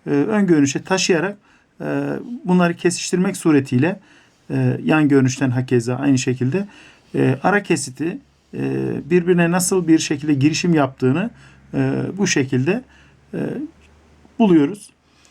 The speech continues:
E, bu ön görünüşü çizdikten sonra biz teknik resim kurallarına göre şurayı hemen çizmiyoruz. Buradaki boş, burayı boş bırakıp üstten görünüşü çizip bu iki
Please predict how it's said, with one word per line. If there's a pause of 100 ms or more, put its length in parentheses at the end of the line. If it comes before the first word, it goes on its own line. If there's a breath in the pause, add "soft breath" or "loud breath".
(380 soft breath)
E, (1160)
bu (760 soft breath)
ön
görünüşü
çizdikten
sonra (200)
biz
teknik
resim (340)
kurallarına
göre
şurayı (380 soft breath)
hemen
çizmiyoruz.
Buradaki (160)
boş,
burayı
boş
bırakıp (400 soft breath)
üstten
görünüşü
çizip (520 soft breath)
bu
iki